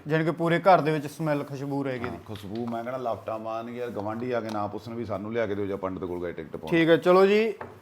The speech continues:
Speaker 1: ਨੰਬਰ ਸਕਰੀਨ ਤੇ ਚੱਲਦਾ, ਇਹ ਨੰਬਰ ਤੇ ਕਾਲ ਕਰਕੇ ਤੁਸੀਂ
Speaker 2: ਹਾਂ, ਇਹ
Speaker 1: ਪੰਡਤ
Speaker 2: ਤੁਹਾਨੂੰ
Speaker 1: ਜੀ ਹੋਰਾਂ ਤੋਂ
Speaker 2: ਦੱਸ ਦਿੰਦਾ
Speaker 1: ਵਧੇਰੇ
Speaker 2: ਸਾਡੇ ਕੋਲ,
Speaker 1: ਜਾਣਕਾਰੀ ਵੀ ਲੈ ਸਕਦੇ ਹੋ।
Speaker 2: ਸਾਡੇ ਕੋਲ ਇੱਤ ਦੀ ਸਟਾਰਟਿੰਗ ਆ, ਕਹਿਣ ਦਾ ਭਾਵ ਉਹ ਸਟਾਰਟਿੰਗ ਵੀਰੇ ਆਪਣੇ ਕੋਲ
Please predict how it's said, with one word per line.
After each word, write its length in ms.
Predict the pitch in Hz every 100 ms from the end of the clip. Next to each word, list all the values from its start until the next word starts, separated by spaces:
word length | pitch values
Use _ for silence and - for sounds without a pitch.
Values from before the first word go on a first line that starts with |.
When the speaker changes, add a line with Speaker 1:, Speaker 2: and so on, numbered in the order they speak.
| _ 185
Speaker 1:
ਨੰਬਰ 360 | 165 170 190
ਸਕਰੀਨ 380 | 156 175 175 175
ਤੇ 100 | 185
ਚੱਲਦਾ, 360 | 180 185 180 185
ਇਹ 100 | 190
ਨੰਬਰ 340 | 185 170 165 156
ਤੇ 140 | 175
ਕਾਲ 320 | 175 160 160
ਕਰਕੇ 280 | 151 160 160
ਤੁਸੀਂ 400 | 165 156 160 170 170 -
Speaker 2:
ਹਾਂ, 120 | 113 110
ਇਹ 80 | 143
Speaker 1:
ਪੰਡਤ 140 | 170
Speaker 2:
ਤੁਹਾਨੂੰ 140 | 175 160
Speaker 1:
ਜੀ 80 | 175
ਹੋਰਾਂ 180 | 175
ਤੋਂ 0 |
Speaker 2:
ਦੱਸ 80 | 175
ਦਿੰਦਾ 140 | 170 165
Speaker 1:
ਵਧੇਰੇ 220 | 175 175
Speaker 2:
ਸਾਡੇ 60 |
ਕੋਲ, 80 | 156
Speaker 1:
ਜਾਣਕਾਰੀ 460 | 156 165 160 170 165
ਵੀ 80 | 156
ਲੈ 160 | 156
ਸਕਦੇ 320 | 147 156 151 165
ਹੋ। 40 |
Speaker 2:
ਸਾਡੇ 220 | 123 131
ਕੋਲ 140 | 139 156
ਇੱਤ 160 | 143
ਦੀ 180 | 147 156
ਸਟਾਰਟਿੰਗ 460 | - - 113 110 113
ਆ, 80 | 110
ਕਹਿਣ 220 | 110 120
ਦਾ 100 | 127
ਭਾਵ 300 | 123 104 90 - - - - -
ਉਹ 140 | 147
ਸਟਾਰਟਿੰਗ 440 | 147 - 120 120 127
ਵੀਰੇ 240 | 127 143
ਆਪਣੇ 280 | 127 120 117
ਕੋਲ 320 | 110 117 135